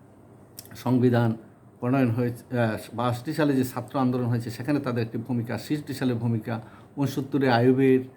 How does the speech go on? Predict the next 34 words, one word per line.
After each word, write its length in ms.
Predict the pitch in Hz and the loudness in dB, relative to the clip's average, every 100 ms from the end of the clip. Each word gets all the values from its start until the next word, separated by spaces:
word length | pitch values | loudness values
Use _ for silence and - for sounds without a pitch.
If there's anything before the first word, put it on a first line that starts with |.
| - - - | -20 -18 -10
পতনের 320 | 120 131 123 | -4 -2 0
ভূমিকা, 300 | 117 117 160 | -2 -4 -6
এগুলি 220 | 175 208 - | -10 -10 -10
ছাত্রদের 380 | 123 127 107 101 | -10 -8 -6 -8
ছিল। 120 | - - | -10 -10
এগুলি 400 | - 180 240 262 | -4 -2 2 2
মূল 300 | 214 151 143 143 | 2 0 0 0
কাজ 120 | 123 120 - | -2 -2 -8
তাদের 160 | 110 98 | -8 -6
হওয়া 160 | 104 101 | -6 -6
উচিত। 160 | - 95 - - - - | -8 -14 -16 -20 -20 -6
সেগুলি 260 | 139 147 143 | 0 2 6
না 200 | 131 127 | 6 4
করে 260 | 123 180 | 2 2
যদি 220 | 170 156 139 | 2 2 -2
শুধু, 340 | - 127 127 - - - - - - - | -2 -4 -4 -8 -20 -20 -20 -20 -16 -4
আহ, 320 | 113 113 110 - - - 113 | 0 0 -2 -6 -14 -10 -4
মানে 260 | 107 110 | -2 0
নৈরাজ্য 460 | 107 131 156 175 190 | 4 6 6 4 2
সৃষ্টি 360 | 185 156 - 117 | -2 -8 -10 -10
করে, 400 | 117 110 110 117 - - - - - | -8 -6 -8 -10 -16 -20 -20 -20 -6
মানে 180 | 117 117 | 0 0
গেস্ট 380 | - 151 151 - | 2 0 2 -2
রুমে 600 | 139 135 131 127 123 120 - | 0 2 2 2 0 -4 -8
ছাত্রদেরকে 400 | 123 131 120 110 | -8 -4 -4 -4
অত্যাচার 400 | 110 - 139 123 | -6 -8 -8 -8
করে, 300 | 117 110 107 117 - - - - | -6 -6 -6 -10 -18 -20 -20 -2
কোনো 200 | 131 127 | 2 4
দলের 360 | 113 131 135 120 | 4 6 6 2
হয়ে 260 | 135 127 | 0 -2
কাজ 220 | 120 113 - | -2 -8 -8
করার 220 | 135 127 120 | -2 -2 0
জন্য 380 | 120 117 110 110 | -2 -2 -2 -6
তাদেরকে 360 | 113 107 113 | -8 -6 -6